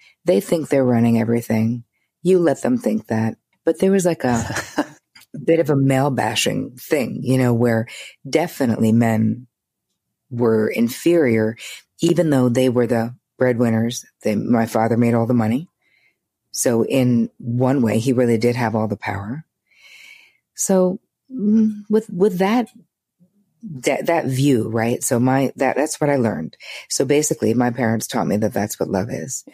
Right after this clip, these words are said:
Speaker 2: Yeah.
Speaker 1: And I was like, "No." So my mother's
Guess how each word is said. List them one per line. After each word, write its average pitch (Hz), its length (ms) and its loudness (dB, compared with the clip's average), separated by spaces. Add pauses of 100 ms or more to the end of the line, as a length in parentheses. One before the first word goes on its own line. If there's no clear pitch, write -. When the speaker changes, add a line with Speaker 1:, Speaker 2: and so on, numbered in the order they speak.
(160)
Speaker 2:
Yeah. - 180 -12 (240)
Speaker 1:
And 147 500 2 (280)
I 247 120 2
was 269 180 0
like, 190 180 -2
"No." 117 240 2 (200)
So - 160 -2
my 139 160 2
mother's 139 640 0